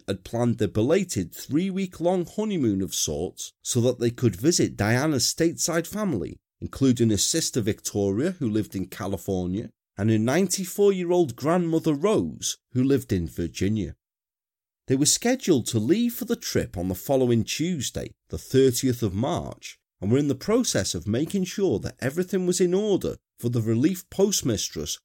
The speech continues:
who would be overseeing the business in their absence. After Robin opened the shop at five A M that morning, he received a steady stream of customers from around five fifteen until eight thirty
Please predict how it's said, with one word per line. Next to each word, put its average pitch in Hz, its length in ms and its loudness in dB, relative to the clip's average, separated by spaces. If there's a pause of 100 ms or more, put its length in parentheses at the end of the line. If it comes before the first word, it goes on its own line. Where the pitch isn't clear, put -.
who 85 100 -2
would 104 140 0
be 110 140 2
overseeing 175 600 2
the 156 80 -2
business 180 580 -4 (100)
in 92 140 -2
their 80 180 -6
absence. - 680 -8 (1300)
After 202 320 0
Robin 208 360 6
opened 143 380 4
the 135 60 2
shop 127 400 2
at - 100 -6
five 131 460 0
A 139 160 2
M 90 240 0
that 85 140 -6
morning, 117 480 0 (200)
he 104 100 0
received 117 480 2
a 101 40 -4
steady 160 400 0
stream 208 360 0
of 190 140 0
customers 131 580 -2
from 95 220 -2
around 95 380 -2
five 180 360 -4
fifteen 185 720 -4
until 98 400 -4 (100)
eight 110 220 0
thirty 123 600 0